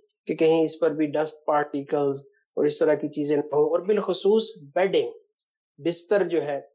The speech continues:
اس میں جو ہماری چادریں وغیرہ ہوتی ہیں، آم، وہ کئی دفعہ جو ہے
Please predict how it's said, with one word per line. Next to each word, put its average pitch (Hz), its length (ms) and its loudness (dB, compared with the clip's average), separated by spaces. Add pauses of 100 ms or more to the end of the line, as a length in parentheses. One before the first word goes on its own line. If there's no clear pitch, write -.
(640)
اس 175 260 0
میں 190 120 4
جو 175 160 2
ہماری 160 240 0 (120)
چادریں 175 380 0
وغیرہ 156 300 -4
ہوتی 143 500 -4
ہیں، 135 100 -6 (500)
آم، 147 440 2 (360)
وہ 208 480 4
کئی 185 280 2
دفعہ 180 280 2
جو 165 200 2
ہے 160 60 4